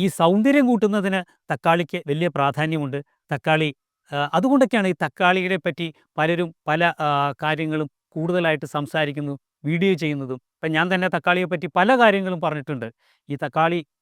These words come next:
സൗന്ദര്യത്തിൻ്റെ ഏറ്റവും അഭിവാജ്യമായ ഘടകമായതുകൊണ്ടാണ് ഇതെല്ലാം നമ്മൾ പറയുന്നത്. അതുപോലെ തന്നെ നമ്മുടെ മുഖത്തിനൊക്കെ നല്ല നിറം കിട്ടുന്നതിന്, അത് വേറെ ഒന്നുമല്ല, ഗ്ലൂട്ടാത്തയോൺ നമ്മുടെ ശരീരത്തിൽ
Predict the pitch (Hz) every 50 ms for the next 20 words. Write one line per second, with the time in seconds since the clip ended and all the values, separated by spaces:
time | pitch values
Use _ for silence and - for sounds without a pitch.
0 | _ - - 156 156 170 175 170 185 185 165 - 185 170 170 165 - _ _ _
1 | _ 131 135 156 175 - _ - 202 190 180 - - 151 139 156 220 233 233 233
2 | 190 208 214 202 196 185 180 170 - _ _ _ - 180 196 185 262 262 269 233
3 | 175 165 170 160 165 143 160 151 147 147 139 139 139 139 _ _ _ - 151 151
4 | 170 165 156 156 151 147 _ - 143 143 151 151 143 143 135 135 131 127 127 120
5 | 113 113 - - 196 208 269 269 269 254 247 240 240 226 226 220 - _ _ -
6 | 208 190 214 220 240 226 226 196 175 _ _ _ _ - 175 160 180 - 233 202
7 | - 233 240 - 226 202 202 190 196 208 226 233 240 214 196 190 196 196 202 247
8 | 247 220 202 - 190 170 165 160 147 131 - _ _ _ _ _ _ _ _ _
9 | _ _ _ - 175 196 226 208 202 214 233 233 220 220 196 180 160 135 - _
10 | _ _ _ - 160 175 220 214 - 233 208 - 208 190 185 175 147 - _ _
11 | _ _ _ - 156 156 175 180 - 175 165 160 175 165 170 143 180 165